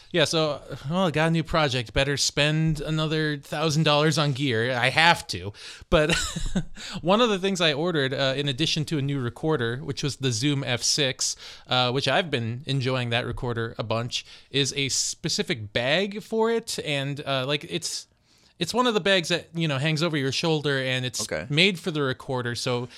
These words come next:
Speaker 1: it opens on the sides so you can access everything. And, like, it's, it's harder to find a suitable bag. Or, I mean, you can D I Y something, but, like, they d-, they make bags specifically for the recorders because they have so many different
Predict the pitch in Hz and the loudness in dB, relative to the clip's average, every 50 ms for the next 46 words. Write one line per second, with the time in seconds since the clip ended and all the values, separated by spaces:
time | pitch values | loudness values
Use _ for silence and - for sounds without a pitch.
0 | - - - 123 131 151 156 156 160 151 131 151 143 139 131 - - - 143 131 | -16 -10 -6 0 0 0 2 2 2 2 2 2 0 0 0 -2 0 0 0 2
1 | 135 139 147 139 - - - - 147 139 139 - 139 131 123 123 120 - 131 120 | 2 0 0 0 -2 -4 -4 -2 -2 -2 -2 -2 -4 -4 -4 -6 -6 -6 -6 -6
2 | 120 123 - - 143 - 151 131 143 143 139 - 147 143 139 131 123 123 - - | -4 -4 -4 -4 -2 -4 -4 -4 -4 -6 -4 -2 -2 0 0 0 -2 -4 -8 -12
3 | - - - - - 147 139 156 - - - - - - - - 196 226 214 208 | -18 -20 -16 -4 -2 -2 -2 0 -4 -4 -4 -4 -4 -2 0 2 2 2 2 2
4 | 202 - 170 - - 165 160 160 160 156 147 143 147 127 - - - 175 165 156 | 0 -2 -6 -6 -4 -4 -2 -2 -2 -4 -4 -4 -2 -2 -2 0 0 0 0 0
5 | 165 131 147 143 135 127 120 117 - _ _ _ _ _ _ _ _ _ _ _ | 0 0 0 0 0 -2 -4 -6 -10 _ _ _ _ _ _ _ _ _ _ _
6 | - 160 151 131 - 131 127 139 147 151 151 156 151 151 156 147 156 170 - - | -16 -14 -12 -2 2 4 4 6 6 4 4 2 0 -4 -8 -8 -12 -16 -20 -20
7 | _ _ _ - - - - 165 180 196 208 208 214 220 - 175 175 160 160 160 | _ _ _ -12 -10 -6 -4 0 4 4 4 4 4 2 2 0 2 2 0 -2
8 | 165 160 160 165 160 135 135 156 170 170 143 139 131 117 123 135 151 165 156 - | -4 -8 -10 -10 -8 -4 0 2 4 4 4 4 2 2 2 2 2 2 0 0
9 | 143 127 120 - 131 127 120 131 135 143 139 139 139 - - - - - 214 240 | -2 -4 -4 -4 -4 0 0 0 2 2 0 0 -2 -4 -12 -12 0 2 4 4
10 | 240 202 165 165 165 165 160 165 - - _ _ _ _ _ - 156 196 208 233 | 4 4 2 -2 -8 -12 -14 -18 -20 -20 _ _ _ _ _ 2 4 4 4 4
11 | 240 165 131 180 175 170 151 - - - - - 160 - - 170 - 165 - 147 | 2 2 2 2 2 2 0 -2 -4 -4 -6 -6 -4 -4 -4 -4 -6 -6 -6 -6
12 | 127 - 190 202 202 165 160 139 139 135 - 147 139 131 135 117 110 - - 135 | -6 -2 -2 0 0 0 0 -2 -2 -2 -4 -4 -4 -4 -4 -4 -6 -6 -4 -4
13 | 135 117 - 127 117 113 131 127 - - 147 131 127 123 113 127 139 - - 117 | -4 -2 -2 -2 0 0 -2 -2 -2 -4 -2 -4 -4 -4 -4 -6 -6 -6 -6 -6
14 | 110 110 - - | -8 -8 -10 -12